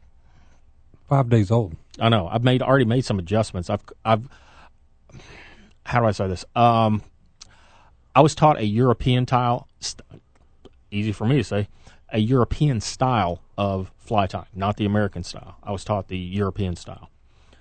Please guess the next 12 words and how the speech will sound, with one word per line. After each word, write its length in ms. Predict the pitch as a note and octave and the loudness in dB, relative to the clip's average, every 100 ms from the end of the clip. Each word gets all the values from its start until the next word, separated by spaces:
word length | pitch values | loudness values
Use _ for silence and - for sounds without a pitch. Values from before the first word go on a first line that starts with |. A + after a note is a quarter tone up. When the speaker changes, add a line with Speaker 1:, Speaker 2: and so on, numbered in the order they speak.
| _ _ - | _ _ -2
Speaker 2:
And 440 | G#2 G2 F#2+ F#2 - _ _ | 0 0 -2 -4 -10 _ _
it's 280 | A2 - - - - | -10 -10 -16 -18 -14
sparse, 720 | - - A#2+ B2 B2+ - - _ | -12 2 4 4 2 -6 -16 _
it's 400 | G2+ F#2 - - _ _ - | -10 -10 -14 -20 _ _ -10
drab, 580 | G2+ G2+ G2+ G2 F#2+ F#2+ - | -4 0 0 0 0 -4 -10
it's 440 | F#2+ F2 - - _ _ - - _ - | -10 -10 -14 -16 _ _ -20 -20 _ -12
very 600 | G2+ G#2+ G#2 G2 F#2 - - _ _ _ _ _ _ | -4 -2 -2 -2 -6 -12 -20 _ _ _ _ _ _
technically 540 | C#3+ B2+ A2+ G2 F#2 | -2 0 -2 -4 -6
accurate. 380 | E2 D#2 - - _ _ _ - - - _ _ _ | -6 -10 -16 -20 _ _ _ -20 -20 -20 _ _ _
And 560 | G#2+ G#2 F#2+ F#2+ F#2 F#2 - _ _ _ - | -2 0 0 -2 -4 -6 -14 _ _ _ -2
I 200 | A2 G#2+ | 0 0
have 360 | A2 A2 G2 | 0 0 -2